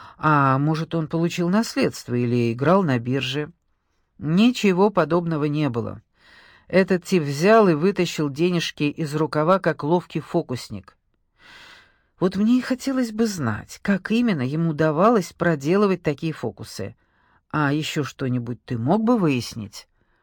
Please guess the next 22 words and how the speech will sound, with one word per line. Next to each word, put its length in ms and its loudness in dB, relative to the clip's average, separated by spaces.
Да 240 -6
я 200 0
и 40 -6
так 260 -6
уж 180 -4
повсюду 520 -4
шарил. 560 -4
Он 260 4
не 120 4
являлся 640 0
членом 560 -4
анонимных 720 0
обществ. 600 -4
Нет 240 2
данных 460 2
и 40 2
об 160 2
участии 520 -2
Вальдеса 720 0
в 80 -20
каком-либо 580 -2
бизнесе. 720 -6